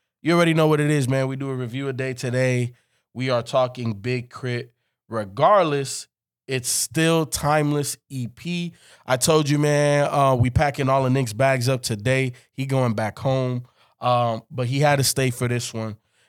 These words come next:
And you know who it is, man. Me, fifa twenty-four seven, Ken the B Inch, Nikki Duce.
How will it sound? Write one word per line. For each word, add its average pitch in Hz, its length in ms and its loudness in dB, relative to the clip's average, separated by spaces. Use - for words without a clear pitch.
And 120 120 -8
you 139 100 -4
know 135 140 0
who 127 140 -2
it 120 80 -6
is, 110 140 -8
man. 113 240 -6
Me, 131 380 -2
fifa 131 240 -6
twenty-four 127 360 -4
seven, 123 200 -4
Ken 127 180 -4
the 123 60 -4
B 120 240 -4
Inch, 117 440 -4
Nikki 123 320 -4
Duce. 110 640 -10